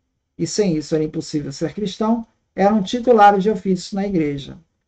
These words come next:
O radical teolo-, teólogo católico romano Hans Kung aceita muita coisa do que Käsemann tem a dizer sobre esses assuntos, e a mesma posição assume o teólogo holandês Hendrik Berkhoff, mais conservador.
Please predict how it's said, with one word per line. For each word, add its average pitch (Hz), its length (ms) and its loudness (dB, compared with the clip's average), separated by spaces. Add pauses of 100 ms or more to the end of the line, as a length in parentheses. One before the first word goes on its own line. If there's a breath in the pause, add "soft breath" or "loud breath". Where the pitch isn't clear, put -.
(240)
O 170 80 -2
radical 190 500 2
teolo-, 170 560 4 (140)
teólogo 170 680 2
católico 185 440 2
romano 147 500 -4 (100)
Hans 190 320 -2
Kung 254 440 0 (340)
aceita 202 480 2
muita 202 460 2
coisa 180 240 0
do 165 100 -4
que 170 140 -6
Käsemann 156 520 -2
tem 165 200 -2
a 165 80 0
dizer 170 340 -2
sobre 185 320 0
esses 190 240 0
assuntos, 220 560 -2 (380)
e 175 120 4
a 180 80 6
mesma 202 320 2
posição 196 440 -2
assume 196 480 0
o 180 80 -4
teólogo 156 420 2
holandês 185 600 2
Hendrik 233 500 2
Berkhoff, - 880 -2 (380)
mais 175 280 0
conservador. 180 880 -4